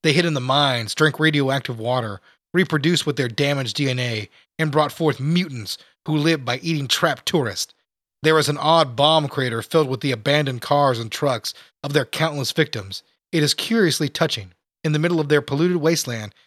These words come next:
to see a car that was towing a boat that still has its outboat motor attached.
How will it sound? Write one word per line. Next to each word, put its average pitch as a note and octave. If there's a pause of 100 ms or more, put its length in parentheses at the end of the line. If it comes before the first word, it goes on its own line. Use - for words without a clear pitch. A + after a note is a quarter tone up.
(140)
to D3+
see F3
a D3+
car F3
that C3
was A#2+
towing D#3+
a C#3+
boat C3 (280)
that C3+
still F#3
has E3
its -
outboat C#3+
motor C#3
attached. A#2